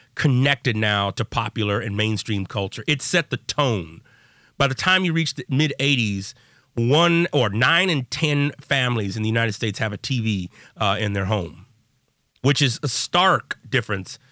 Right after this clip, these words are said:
from just twenty years prior in nineteen sixty-five, which was about, uh, if I gotta remember, I think it's either three or four families in ten, you know, had a television in their home. Right?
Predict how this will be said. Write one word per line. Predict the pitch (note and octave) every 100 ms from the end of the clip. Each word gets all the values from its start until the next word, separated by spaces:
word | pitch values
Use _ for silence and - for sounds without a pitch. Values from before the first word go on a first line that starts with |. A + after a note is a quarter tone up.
| _ _
from | B2+
just | A#2 A#2
twenty | - C3 A2+
years | G#2 F2+
prior | - G2+ - - - _
in | G#2+
nineteen | A2 A2 F#2+
sixty-five, | E2+ A#2+ A2 - D#2+ - _ _ _
which | B2 B2
was | G#2+
about, | G2+ A2 G2+ -
uh, | G2+ G2 G#2 - - - - - C3 A#2
if | -
I | A#2
gotta | A2
remember, | G#2 G#2+
I | A#2
think | C3
it's | A2+
either | D3 B2
three | - F#3+
or | C#3
four | - C#3 A2+
families | - G#2+ G2 F2+
in | F#2
ten, | - F#2+ E2+ - _ _ _ _ _ _ _
you | G2+
know, | F#2+
had | G#2+
a |
television | - A#2+ A2 G#2 F#2+
in | F#2
their | F#2
home. | G2 F2+ D#2+ - _ _ _ _ _ _ _ _ _
Right? | A2 A#2